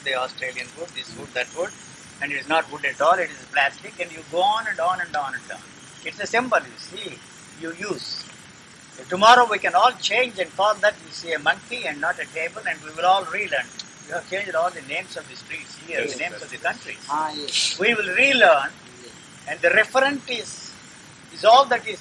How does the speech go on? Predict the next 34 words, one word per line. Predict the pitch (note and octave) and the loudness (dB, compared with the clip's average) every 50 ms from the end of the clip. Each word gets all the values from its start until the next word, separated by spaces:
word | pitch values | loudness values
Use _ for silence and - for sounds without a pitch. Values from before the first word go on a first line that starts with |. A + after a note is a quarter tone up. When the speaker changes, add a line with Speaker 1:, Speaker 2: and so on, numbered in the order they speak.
| - | -10
Speaker 1:
there. | - D3+ C3+ B2 - - | -6 -6 -6 -6 -4 2
How | - A3 C4 | 4 4 4
do | C4+ C4+ C#4+ | 4 2 -4
you | C#4 C4+ | -2 0
know | C#4 C#4 | 2 2
that | C4+ - B3 - | 2 0 0 -2
the | A#3 A3 | -2 -4
referent | A3+ A3 - A3+ A#3+ B3 B3 - - G#3+ | -4 -6 -4 -2 -2 -2 -4 -8 -12 -16
is | G#3+ - - - | -16 -16 -16 -10
there? | - E3 B2 F2 - - - - - - - - - - - | -8 -8 -8 -8 -12 -18 -20 -20 -20 -20 -20 -20 -20 -10 -2
Speaker 3:
But | - - - | -2 -2 0
sir, | - - G3+ G#3+ G#3 - - C#3 | 0 0 2 2 2 2 -2 -6
uh, | C3+ B2+ A#2+ | -8 -8 -8
for | - - C#3+ | -6 -6 -8
each | C#3 D3 F#3 A3+ G3+ - - D3 C#3+ | -6 -4 -6 -8 -8 -8 -12 -8 -6
word, | D#3+ D#3+ D3+ B2+ A#2 A2 - - - - - - - | -4 -4 -4 -4 -6 -10 -14 -18 -20 -20 -12 -2 2
there | A#3+ E4 E3 | 2 2 2
must | F#3 G3 G3+ - - - - | -2 -10 -10 -12 -14 -16 -14
be | G3+ F#3+ F3+ D3+ | -12 -10 -10 -10
sort | - - - D#3+ D#3+ | -10 -10 -8 -8 -8
of | E3+ D3+ D#3 | -8 -8 -8
a | D3 C3 B2 - - - - | -8 -8 -8 -12 -18 -14 -14
different | C#3+ C#3+ - G3+ G3 G3 F#3+ D#3 - - - - | -12 -8 -6 -6 -6 -6 -10 -16 -18 -18 -8 0
conceptual | D#3+ E3+ F#3+ G3 F#3 - - A#3 A3+ - - G#3+ G#3+ G#3 F#3+ F3+ F3 D#3+ D3+ C3 A2+ - | 2 2 2 2 -2 -2 -2 -2 -2 -2 -8 -2 -2 -2 -2 -2 -4 -6 -8 -8 -8 -6
ba-, | - B2 B2 B2 A#2+ - | -6 -4 -4 -6 -2 0
backing | D3+ E3+ E3 - F3+ F3 | -2 -2 -2 -4 -14 -12
for | - E3+ E3 | -10 -10 -8
Speaker 1:
The | F3 | -8
Speaker 3:
that | E3+ - | -8 -6
Speaker 1:
problem | C#3 C#3 D3 E3+ E3 - F#3+ G#3 G#3 G3+ | -2 0 0 0 0 0 -2 -2 -2 -4
seems | - - E3+ F3 E3+ D#3+ - | -10 -14 -12 -14 -12 -14 -16
to | - C#3+ C#3 - | -16 -16 -16 -12
be | C3+ B2 A2+ A2 - - - - - - - - - - - - - - - | -12 -12 -12 -14 -18 -20 -20 -20 -20 -20 -20 -20 -20 -20 -20 -20 -20 -20 -16
the | B2+ B2+ | -14 -14